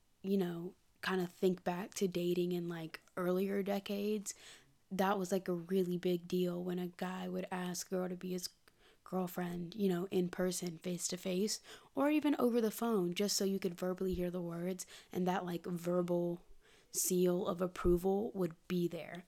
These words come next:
Now it's just, like, they do it over text, and that, you know, is not as significant. It's not even as special. And I feel like, you know, women in today's society, especially, like,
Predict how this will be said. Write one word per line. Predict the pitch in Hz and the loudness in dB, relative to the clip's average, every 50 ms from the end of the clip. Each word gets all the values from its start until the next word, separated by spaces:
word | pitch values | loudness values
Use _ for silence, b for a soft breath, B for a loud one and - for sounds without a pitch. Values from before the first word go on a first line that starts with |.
| b b b b b b b b b b b b | b b b b b b b b b b b b
Now | - 185 190 196 202 220 220 214 | 0 2 4 6 6 6 6 6
it's | 202 185 - | 4 4 2
just, | - 196 180 | 0 0 0
like, | - 185 180 | 0 0 0
they | - 190 185 | 2 0 0
do | 175 185 180 | 2 2 0
it | 180 180 | 2 0
over | 185 180 185 185 | 0 -2 -4 -4
text, | 180 - - 180 180 185 - - - - | -4 -4 -4 -4 -4 -4 -6 -10 -10 -6
and | - 202 185 185 185 | -4 -2 0 2 2
that, | 185 180 180 180 180 185 - - _ _ _ _ - _ _ _ _ _ | 2 2 2 2 0 0 -2 -6 _ _ _ _ -20 _ _ _ _ _
you | 226 208 202 | 4 4 6
know, | 190 180 175 170 175 175 175 b b b b b b b b b b b _ _ _ | 6 4 2 0 -2 -4 -4 b b b b b b b b b b b _ _ _
is | - 240 208 | 2 2 6
not | 208 208 214 247 - | 6 6 6 6 4
as | 294 269 | 2 2
significant. | - 240 190 190 196 208 - 208 196 - 202 190 180 190 | 2 2 4 4 4 4 4 2 0 2 2 4 4 4
It's | - 185 180 - - | 2 2 0 2 2
not | 196 190 196 202 208 - | 4 4 6 4 4 4
even | 220 196 208 208 - | 2 2 2 2 2
as | - 185 185 180 | 2 0 0 -2
special. | - - - 180 180 180 - 196 196 214 - | -2 -4 -4 -4 -2 0 0 -2 -2 -2 0
And | 208 190 180 | 0 0 2
I | 180 180 | 2 0
feel | 175 - - 196 190 180 | 0 0 0 2 2 4
like, | 175 180 175 175 175 180 - - B B B B B B B B B B | 2 2 2 2 2 0 0 -2 B B B B B B B B B B
you | - 214 208 190 | 6 6 8 8
know, | 185 170 170 170 170 170 - _ _ _ _ - _ _ _ _ _ _ _ _ _ - _ - _ _ - - - | 8 6 6 4 2 0 -2 _ _ _ _ -20 _ _ _ _ _ _ _ _ _ -20 _ -20 _ _ -20 -8 4
women | 196 202 208 208 220 220 202 196 196 | 6 6 8 8 8 8 8 8 6
in | 208 202 190 | 4 2 2
today's | - - 190 185 185 180 | 2 2 2 4 2 2
society, | - 196 180 - 190 180 175 175 180 180 | 0 -2 -2 -2 -2 -2 0 0 0 0
especially, | 175 - - 180 180 175 - 190 | 0 0 -2 -4 -4 -2 -2 -2
like, | 175 175 175 170 175 - - | -2 -2 -2 -4 -6 -10 -14